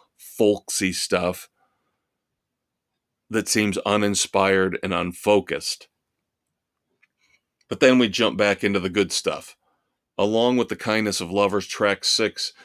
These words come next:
the title track, Orpheus Descending, is spectacular. It's reminiscent of the theme from The Sopranos. I'm telling you,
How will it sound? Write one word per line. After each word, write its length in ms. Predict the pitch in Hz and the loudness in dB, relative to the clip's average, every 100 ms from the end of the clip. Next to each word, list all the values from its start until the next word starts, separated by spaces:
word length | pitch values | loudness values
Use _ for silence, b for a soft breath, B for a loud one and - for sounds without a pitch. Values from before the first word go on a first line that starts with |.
| b - | b -4
the 100 | 98 | -4
title 540 | - - 110 117 110 | -6 -2 0 2 0
track, 500 | - 95 87 82 - - | 0 -2 -2 -6 -12 0
Orpheus 480 | 113 117 113 98 - | 2 2 0 -2 -4
Descending, 720 | 95 - 107 104 104 101 87 b b b _ | -6 -4 -2 -2 -4 -4 -12 b b b _
is 240 | 104 98 | 2 2
spectacular. 1120 | - - 92 _ - 113 113 - 101 90 87 | 0 -4 -6 _ -6 -2 -2 -2 -2 -2 -2
It's 180 | 95 - | -2 -2
reminiscent 680 | 110 117 107 104 - 107 98 b b b b b | 0 0 0 -2 -2 -4 -6 b b b b b
of 440 | 101 104 104 95 98 _ _ | 2 4 4 0 -8 _ _
the 100 | 117 | -6
theme 460 | 101 - 143 143 131 | -6 -2 2 2 2
from 180 | 120 | 0
The 80 | 113 | 0
Sopranos. 800 | 107 110 - - 117 101 85 73 | 0 -2 -4 -2 0 0 -6 -8
I'm 140 | 92 95 | -8 -4
telling 360 | 120 120 113 | 0 0 0
you, 220 | 92 80 | -2 -6